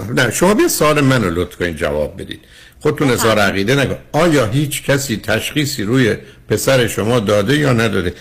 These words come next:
Speaker 1: که الان سی، سی و یک سالشه، درسته؟
Speaker 2: بله، سی سالشه الان دقیقاً.
Speaker 1: سی سالش. خب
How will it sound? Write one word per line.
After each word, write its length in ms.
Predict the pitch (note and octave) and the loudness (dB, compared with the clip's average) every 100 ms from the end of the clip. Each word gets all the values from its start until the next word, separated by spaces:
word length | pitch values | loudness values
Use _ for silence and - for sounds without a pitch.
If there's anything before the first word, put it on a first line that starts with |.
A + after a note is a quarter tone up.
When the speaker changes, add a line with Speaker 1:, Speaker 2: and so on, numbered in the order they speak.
| - | -10
Speaker 1:
که 100 | - | -2
الان 180 | G#2+ C#3 | 2 2
سی، 220 | B2+ C#3 | 0 0
سی 200 | C3+ B2+ | 0 0
و 40 | A#2+ | 2
یک 240 | B2 C3 | 2 0
سالشه، 420 | - A2+ D2+ - | 2 0 0 -6
درسته؟ 560 | D#2+ F2+ G#2 - C3 C3 C3 - - - - - - - | -4 -2 -2 -2 -4 -4 -8 -18 -20 -18 -18 -18 -18 -4
Speaker 2:
بله، 280 | B3 A3+ G3+ - | -2 0 -2 -2
سی 120 | C#4+ - | -2 0
سالشه 400 | G3+ F#3 - D#3 | -2 0 -2 -2
الان 280 | F3 - F#3+ - | -4 -6 -10 -8
دقیقاً. 280 | - - - | -10 -10 -4
Speaker 1:
سی 220 | - C3+ | 0 2
سالش. 360 | - E3+ - | 2 -2 -2
خب 160 | - | -2